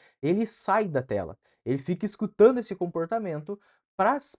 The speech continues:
poder dizer, pra gente poder trocar um estado interno dentro do nosso componente,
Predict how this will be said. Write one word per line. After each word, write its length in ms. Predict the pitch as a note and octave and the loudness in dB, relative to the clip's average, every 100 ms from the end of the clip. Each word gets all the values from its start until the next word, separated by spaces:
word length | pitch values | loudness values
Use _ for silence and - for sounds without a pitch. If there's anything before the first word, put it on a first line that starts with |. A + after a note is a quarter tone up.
| _ | _
poder 240 | F#3 F3+ | 2 2
dizer, 500 | E3+ F3+ C3+ E3+ G#3+ | 2 -2 0 2 2
pra 80 | E3 | -2
gente 160 | E3+ - | -10 -6
poder 220 | E3 F#3 | -2 -2
trocar 320 | F#3 F#3 F3 | -2 -2 0
um 120 | F3+ | 0
estado 520 | E3+ - G3 A3+ G3 | -2 0 4 4 4
interno 500 | D3+ C3+ C3 C3 C3 | -2 -2 0 0 0
dentro 320 | B2 A2 G#2+ A2+ | -2 -2 -2 -8
do 100 | C3 | -4
nosso 240 | B2+ - | -6 -6
componente, 640 | E3+ - G#3+ D3+ E3 A#3+ | -10 -2 0 0 -4 -8